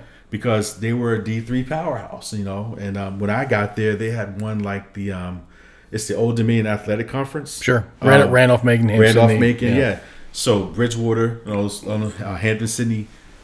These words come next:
Speaker 1: you know. So we had basically won the, the conference title probably ten out of the last fifteen years.
Speaker 2: Mm.
Speaker 1: So, you know, when I came on board, it was like, you know, they were already established. And so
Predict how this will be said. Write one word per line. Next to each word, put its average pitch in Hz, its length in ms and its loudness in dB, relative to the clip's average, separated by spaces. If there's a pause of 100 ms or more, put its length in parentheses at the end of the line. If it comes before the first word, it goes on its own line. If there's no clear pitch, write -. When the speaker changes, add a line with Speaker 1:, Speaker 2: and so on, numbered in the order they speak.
(180)
Speaker 1:
you 123 100 2
know. 104 220 4
So 104 500 0 (640)
we 127 280 -2
had 127 340 -4
basically 117 560 -6
won 107 540 -2 (100)
the, 87 160 -12 (160)
the 101 120 -4
conference 117 480 -8
title 123 320 -8
probably 101 540 -6
ten 120 300 -2
out 113 160 0
of 101 60 -2
the 90 80 -4
last 110 320 -2
fifteen 120 320 -6
years. 202 320 -12
Speaker 2:
Mm. 117 240 2 (420)
Speaker 1:
So, 107 380 0
you 110 100 -2
know, 101 220 0
when 98 220 -6
I 120 100 -2
came 101 340 -2
on 92 140 -6
board, 101 240 -2
it 110 80 -4
was 101 140 -12
like, 98 220 -10
you 110 120 -8
know, 104 320 -6
they 104 100 -6
were 123 140 -4
already 101 400 -6
established. 107 560 -12
And 92 60 -12
so 90 320 -10